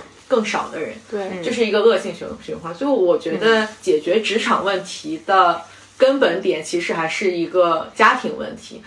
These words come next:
Speaker 1: 然后优绩主义作为一个公司的使用工具，
Speaker 3: 嗯。
Speaker 1: 我觉得无可厚非。但是在社会的大环境下，
Speaker 3: 嗯。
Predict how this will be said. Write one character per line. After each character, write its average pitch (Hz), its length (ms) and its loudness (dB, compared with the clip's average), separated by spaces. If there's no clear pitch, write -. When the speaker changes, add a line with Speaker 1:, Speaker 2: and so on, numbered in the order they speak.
Speaker 1:
然 180 140 -2
后 254 100 2
优 269 200 4
绩 254 200 -2
主 165 200 -8
义 190 140 -2
作 196 140 0
为 185 160 4
一 202 100 -2
个 208 140 2
公 247 200 2
司 208 280 -2
的 180 420 0
使 - 220 -6
用 208 200 0
工 220 220 2
具， 226 160 -4
Speaker 3:
嗯。 190 80 2
Speaker 1:
我 160 80 -2
觉 170 160 -6
得 180 160 2
无 170 160 -2
可 175 180 -4
厚 175 220 -2
非。 160 260 -8
但 262 160 2
是 254 100 0
在 247 160 4
社 226 280 4
会 208 120 2
的 165 120 -4
大 185 160 6
环 160 200 -4
境 165 220 -10
下， 165 300 -10
Speaker 3:
嗯。 - 60 -20